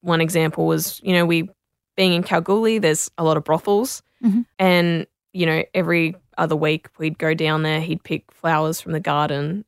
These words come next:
Speaker 1: and he'd just go and give, like, the women flowers and just
Speaker 2: Mm.
Speaker 1: talk to them and just treat them like humans.
Speaker 2: Yeah.
Speaker 1: And,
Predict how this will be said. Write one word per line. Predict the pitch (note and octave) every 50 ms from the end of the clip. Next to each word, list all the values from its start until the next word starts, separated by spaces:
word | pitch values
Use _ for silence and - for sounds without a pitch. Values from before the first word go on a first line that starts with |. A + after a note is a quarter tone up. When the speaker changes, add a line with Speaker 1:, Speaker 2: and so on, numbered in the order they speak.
| _ -
Speaker 1:
and | E3+ E3+ D#3+ E3
he'd | E3 E3+ E3 E3
just | - D#3+ D#3+ - -
go | - D#3+ D#3 D#3
and | D#3 D#3+ E3 E3+ - _ _ _ _
give, | - D#3+ D#3+ F3 F3+ G3 _ _ _ _
like, | - E3 D#3+ - _ _
the | -
women | D#3+ D#3+ D#3+ D#3+ D#3 D#3+
flowers | - - D#3 E3 - F#3 D#3+ C#3+ F3 F#3+
and | - E3+ E3+
just | A3 G#3+ G#3
Speaker 2:
Mm. | F#3
Speaker 1:
talk | E3+ F3 E3+
to | - A3+
them | G3 C3 G2 - F#3+ - _ _ _ _ _ _ _ _ _ _ _ _ _ _ -
and | - E3 D#3+ D3+
just | D#3+ D#3+ - - -
treat | - - E3+ E3+ -
them | - F3 E3
like | E3 E3 D#3+ -
humans. | - - D#3 F#3+ B3 - - - G#3 G3+ G3
Speaker 2:
Yeah. | G3 F#3 F3 E3+ D#3 E3 - _ _ _ _ -
Speaker 1:
And, | E3+ F3 E3 E3 E3 D#3+ D#3+ D#3+ D#3+ - -